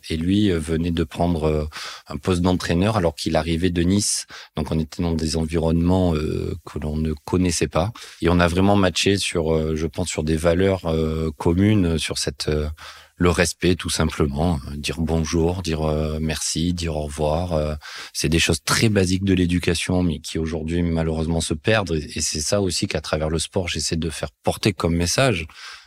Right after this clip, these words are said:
Euh, je pense que les, les questions d'éducation sont un peu au, au centre de, de la société aujourd'hui, avec tout ce qu'on voit, ce qui se passe, euh,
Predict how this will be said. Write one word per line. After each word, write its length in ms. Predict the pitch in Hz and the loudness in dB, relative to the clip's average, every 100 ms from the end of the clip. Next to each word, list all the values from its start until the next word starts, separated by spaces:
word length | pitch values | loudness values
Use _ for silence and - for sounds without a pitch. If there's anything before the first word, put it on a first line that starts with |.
| _ - | _ -14
Euh, 400 | - 65 69 71 73 | -10 -10 -10 -10 -10
je 140 | 76 | -8
pense 240 | 78 98 | -6 -6
que 120 | - 76 | -4 -4
les, 200 | 73 76 | -4 -4
les 160 | 78 | -6
questions 440 | - - - 87 85 | -6 -8 -6 -4 -2
d'éducation 760 | 80 80 80 - 76 - 95 | 0 -2 -2 -4 -4 -2 -4
sont 320 | 85 82 76 76 | -2 -4 -4 -4
un 80 | |
peu 200 | 78 92 | -4 -4
au, 400 | 85 82 82 85 85 | -2 -2 -4 -6 -8
au 80 | 85 | -8
centre 380 | - 85 - | -4 -4 -4
de, 360 | 78 80 78 80 80 | -6 -4 -4 -6 -8
de 200 | 80 80 | -6 -4
la 120 | 78 | -4
société 460 | - 82 - - | -6 -6 -8 -6
aujourd'hui, 340 | 82 87 98 107 | -4 -2 -2 -2
avec 220 | 78 76 | -2 -4
tout 280 | - 85 82 | -6 -6 -6
ce 80 | - | -4
qu'on 140 | 82 | -2
voit, 160 | 80 82 | -2 -2
ce 80 | |
qui 140 | - 78 | -4 -8
se 100 | - | -4
passe, 360 | 85 82 - 82 | -2 0 -2 -2
euh, 300 | 78 87 | -4 -6